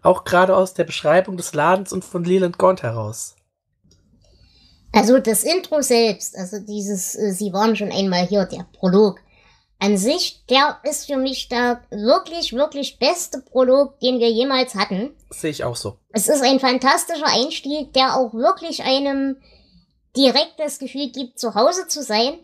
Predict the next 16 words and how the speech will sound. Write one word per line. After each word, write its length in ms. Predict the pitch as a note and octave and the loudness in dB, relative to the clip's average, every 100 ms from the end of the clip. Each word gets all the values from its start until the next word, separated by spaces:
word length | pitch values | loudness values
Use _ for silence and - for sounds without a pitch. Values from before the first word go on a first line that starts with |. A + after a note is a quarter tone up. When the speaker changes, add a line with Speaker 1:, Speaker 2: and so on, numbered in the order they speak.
| _ _ _ | _ _ _
Speaker 2:
der 140 | A#3+ C4 | 2 4
aber 220 | C4+ C#4+ | 4 0
gleichzeitig, 1000 | A#3 B3 E4 - F4+ D#4 D#4+ D#4 - - | 0 0 0 -8 -6 -6 -6 -10 -8 -4
äh, 440 | B3+ C4+ C4+ C4+ - | 0 0 0 -2 -6
für 220 | - C4 | -2 2
mich 360 | A#3 D#4+ A4 - | 4 2 0 -4
zumindest 720 | E4+ E4 F4 F4 E4+ - - _ _ _ _ _ _ - | -8 -8 -8 -6 -4 -6 -8 _ _ _ _ _ _ -10
schon 420 | - C4+ D#4+ D#4+ | 0 2 2 -4
diese, 760 | C#4+ D4+ D4 C#4+ C#4 C#4 B3+ _ _ _ _ _ _ _ _ _ _ _ _ _ _ _ _ A#3+ | -8 -4 2 4 4 2 -2 _ _ _ _ _ _ _ _ _ _ _ _ _ _ _ _ -12
diese 380 | B3 D4 C#4 C4+ | -8 -4 -4 -4
diffuse 540 | C#4 - E4 F#4+ C#4+ | -6 -2 0 0 0
Bedrohung 640 | C4 - C4 E4+ F#4+ E4+ C4 | -6 -2 2 4 4 0 -4
sehr 240 | B3+ D4+ D4 | 0 2 0
gut 160 | E4+ | -6
vermittelt 480 | - D4 D4 C#4+ F3+ | -6 -4 -2 -2 -2
hat. 180 | D3+ | -4